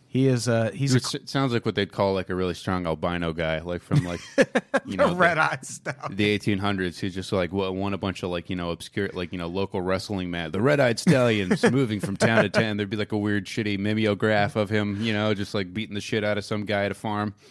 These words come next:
Speaker 1: He's almost invisible 'cause technology was shitty back then.
Speaker 2: Yeah, yeah, yeah.
Speaker 1: We should get, uh, we should get those on shirts.
Speaker 2: Ooh, the, uh, oh, you, you should get the, uh, <laughs> get the red-eyed, get a fucking,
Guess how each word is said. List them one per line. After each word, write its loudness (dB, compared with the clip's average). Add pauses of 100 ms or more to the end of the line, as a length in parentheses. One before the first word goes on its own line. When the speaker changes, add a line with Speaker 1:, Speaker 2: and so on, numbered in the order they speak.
(260)
Speaker 1:
He's 2
almost 4
invisible 2
'cause -10
technology 0
was -2
shitty 0
back 0
then. -2
Speaker 2:
Yeah, 2
yeah, 0
yeah. 0 (540)
Speaker 1:
We -4
should -4
get, 2 (160)
uh, 4 (440)
we -2
should -4
get -2
those 2
on 0
shirts. 2 (640)
Speaker 2:
Ooh, 2
the, 0
uh, -2
oh, -2
you, -4
you -4
should 0
get -2
the, -2
uh, -4
<laughs> 0
get -14
the -6
red-eyed, -4
get -4
a -4
fucking, -10